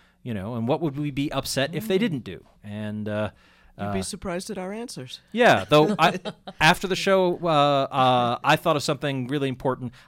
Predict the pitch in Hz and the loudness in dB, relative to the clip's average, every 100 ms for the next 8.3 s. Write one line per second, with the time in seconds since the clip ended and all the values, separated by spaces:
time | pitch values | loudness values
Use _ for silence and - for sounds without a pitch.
0 | _ 135 165 147 139 143 135 127 127 135 | _ 4 4 2 0 0 0 0 -2 -4
1 | 123 117 113 - - _ - - - 139 | -4 -2 -4 -6 -12 _ -16 -14 0 0
2 | 127 131 113 113 113 110 _ - 95 123 | 0 -6 -2 0 0 -2 _ -14 -6 -4
3 | 127 117 - 117 107 110 - - 110 104 | -2 -6 -4 -4 -4 -8 -8 -6 -4 -4
4 | 110 127 117 - 123 113 110 104 - 117 | -6 -6 -6 -4 -4 -4 -4 -6 -8 -10
5 | 101 120 101 98 107 104 107 95 101 - | -8 -12 -10 -10 -10 -10 -10 -8 -10 -10
6 | 92 - _ _ 110 107 104 - - - | -14 -14 _ _ -4 -2 -4 -6 -16 -14
7 | - 113 101 - - 90 90 - 92 87 | -10 -10 -12 -14 -14 -14 -16 -18 -16 -16
8 | 85 - | -16 -20